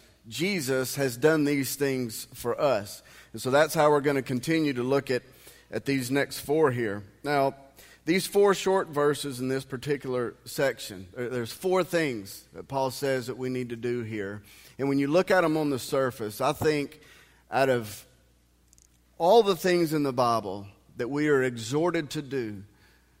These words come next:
things that we are asked to do as Christians, as followers of Christ, these things are arguably the hardest ones. I mean, the hardest ones. Because to do these things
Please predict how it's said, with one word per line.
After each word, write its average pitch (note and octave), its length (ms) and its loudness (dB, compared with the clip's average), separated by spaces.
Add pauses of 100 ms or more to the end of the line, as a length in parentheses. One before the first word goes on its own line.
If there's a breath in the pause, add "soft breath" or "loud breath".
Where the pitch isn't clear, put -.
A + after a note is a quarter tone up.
(260 soft breath)
things E3+ 240 2
that E3+ 100 0
we E3+ 140 2
are D#3+ 100 6
asked D#3 420 2
to D3 80 -6
do C#3 280 0
as A#2 140 -4
Christians, C3+ 520 -4
as A#2+ 160 -8
followers C#3 480 0
of A#2 140 -12
Christ, A#2 420 -4
these F3 320 -2
things C#3+ 580 -4 (380)
are C3 280 -10
arguably A#2+ 920 0 (580 soft breath)
the B2 200 -4
hardest B2+ 520 -2
ones. F#2+ 500 -10 (960)
I F#2 60 -18
mean, G2 340 -10 (240)
the A2+ 100 -6
hardest D#3 560 0
ones. G#2 540 -10 (2000 soft breath)
Because E3+ 320 2
to E3 140 0
do F3+ 320 4
these C3+ 320 -2
things A#2+ 640 -6